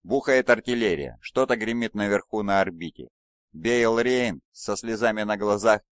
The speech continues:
и соплей на губе шепчет имя своей жены. Кранк слышит торопливые шаги. "Вставай, вставай!" говорит он, вздёргивая Рейна за рукава. Он заталкивает его в укрытие. Мимо них по улице пробегают двое людей из армии, а затем третий.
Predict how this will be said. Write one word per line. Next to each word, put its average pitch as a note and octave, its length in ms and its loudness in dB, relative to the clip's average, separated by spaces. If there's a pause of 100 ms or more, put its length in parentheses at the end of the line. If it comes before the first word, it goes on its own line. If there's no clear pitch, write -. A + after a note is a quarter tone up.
и F#2+ 100 -6
соплей A2+ 420 -2
на G2+ 120 -2
губе G#2+ 460 -2 (140)
шепчет - 500 -6
имя F#2+ 280 -4
своей F#2+ 340 -2
жены. E2+ 360 -8 (400)
Кранк C3 440 2
слышит G#2 380 -6
торопливые G2+ 600 0
шаги. F2+ 400 -8 (340)
"Вставай, B2+ 440 6
вставай!" A#2 520 6 (220)
говорит G#2 440 0
он, D#2+ 140 -2
вздёргивая F2+ 600 0
Рейна F2+ 360 -2
за F2+ 120 -2
рукава. F2 460 -2 (440)
Он C3 200 0
заталкивает B2+ 720 4
его G#2 240 0
в G2 60 -2
укрытие. F2+ 540 -6 (500)
Мимо B2+ 260 0
них D3+ 220 -4
по - 80 0
улице F2+ 440 -2
пробегают A2 680 2
двое G#2+ 320 2
людей G2 340 -4
из F#2+ 240 -8
армии, D2 480 0
а E2 140 -4
затем A2+ 360 -2
третий. E2 500 -6